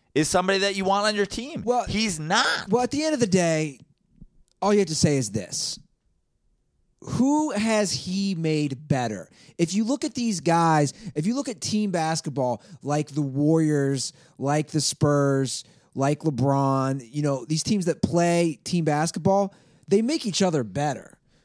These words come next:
Speaker 2: Who is LeBron, I'm sorry, who is Carmelo making better on the Knicks, on the Nuggets, on the Rockets, on the Thunder?
Speaker 1: I know everybody wants to go back. Like,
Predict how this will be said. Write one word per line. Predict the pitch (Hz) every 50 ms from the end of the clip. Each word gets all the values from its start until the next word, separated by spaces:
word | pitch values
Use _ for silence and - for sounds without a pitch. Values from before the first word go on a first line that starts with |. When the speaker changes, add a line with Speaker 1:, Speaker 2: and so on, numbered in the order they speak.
| _ _ _ _
Speaker 2:
Who | - - 277 349 415 403
is | 359 294 202
LeBron, | 226 240 233 202 170 156 165 190 208 190
I'm | 180 165 165
sorry, | - - 160 147
who | 135 226 285 302 269
is | 220 160 -
Carmelo | - - - 175 165 160 160 175 202 214 202 175 156 143 127 123 123 - -
making | 127 131 151 170 170 165 - 156 147 135 123
better | 107 95 165 165 180 175 147 120 101 90 80 _ _ _ _ _ _ _ _ _ _ _ _ _ _
on | 151 156 160 160
the | 156 147
Knicks, | 143 147 135 117 - _ - - - - - - - _ _ _ _ _ _ _ _ _ _ _ _ _ _ _ _ _ _ _ _ _ _ _ _ -
on | 143 156 160 160 156
the | 156 147
Nuggets, | 143 143 139 135 113 110 104 - - - - - - - _ _ _ _ _ _ _ _ -
on | 143 160 165 165
the | 165 151
Rockets, | 147 139 135 131 - - 110 - - - - - - - _ _ _ _
on | - 151 165 165
the | 170 160
Thunder? | 139 - 156 143 139 123 107 87 - - _
Speaker 1:
I | 110 131 143
know | 156 170 185
everybody | 202 160 135 135 143 147 135 143 143 139 135
wants | 135 131 123 131 127 120 -
to | 120
go | 120 120
back. | 131 127 -
Like, | 113 120 120 -